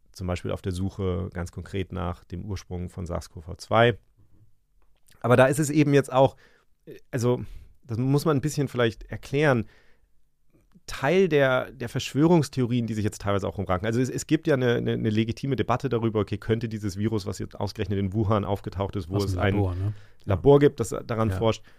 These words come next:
Speaker 1: ähm, könnte das dahergekommen
Speaker 2: Ja.
Speaker 1: sein. Aber d-, drumherum stelle ich halt immer wieder fest, dass viele Leute dann sagen, „Ach, guck mal, und das ist wieder dieser Forscher und der hat mit dem eine Verbindung“ und so.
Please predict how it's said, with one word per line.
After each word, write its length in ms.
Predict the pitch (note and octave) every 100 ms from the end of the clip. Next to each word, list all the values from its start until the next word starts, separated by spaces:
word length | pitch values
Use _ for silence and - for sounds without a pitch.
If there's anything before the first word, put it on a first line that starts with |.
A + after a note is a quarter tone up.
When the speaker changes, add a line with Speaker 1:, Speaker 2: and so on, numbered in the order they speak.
| - - - -
Speaker 1:
ähm, 300 | - A2 A2+ -
könnte 260 | - A#2
das 140 | A#2 G2+
dahergekommen 720 | G#2+ G2 G#2 F2+ - F2+ F2
Speaker 2:
Ja. 140 | F#2
Speaker 1:
sein. 140 | F2+ F2+ - - _ _ - -
Aber 260 | A#2 B2+ B2+ -
d-, 260 | - C#3+ -
drumherum 800 | - B2+ D3+ B2+ A2+ E3+ E3+ -
stelle 160 | - C3+
ich 60 | A#2+
halt 100 | C3
immer 160 | C#3+
wieder 100 | C3
fest, 280 | B2+ C3+ -
dass 100 | C3
viele 180 | - B2+
Leute 240 | B2 B2
dann 160 | B2 A#2+
sagen, 400 | A#2+ A#2+ B2 A#2+ - _ _
„Ach, 140 | -
guck 180 | - -
mal, 80 | G2
und 100 | F2
das 120 | F2
ist 160 | F2+ -
wieder 160 | F#2
dieser 260 | F2+ B2+ C3
Forscher 400 | - A#2+ A2+ B2
und 80 | G2
der 120 | F2+
hat 80 | F#2+
mit 160 | F#2+
dem 140 | C3+ C#3+
eine 100 | C#3
Verbindung“ 480 | C3 A#2 B2+ B2 A#2
und 100 | G#2+
so. 200 | A#2